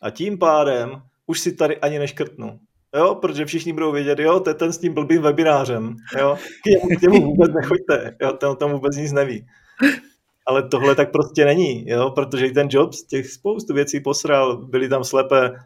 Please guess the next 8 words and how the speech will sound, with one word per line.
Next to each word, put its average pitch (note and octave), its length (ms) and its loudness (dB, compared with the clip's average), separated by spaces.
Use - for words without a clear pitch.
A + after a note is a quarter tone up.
uličky, C#3+ 600 0
ze A#2+ 100 0
kterých B2 420 -2
se A#2+ 260 2
poučil B2+ 500 0
penězma B2 800 0
a, A2 280 -2
a A2+ 360 2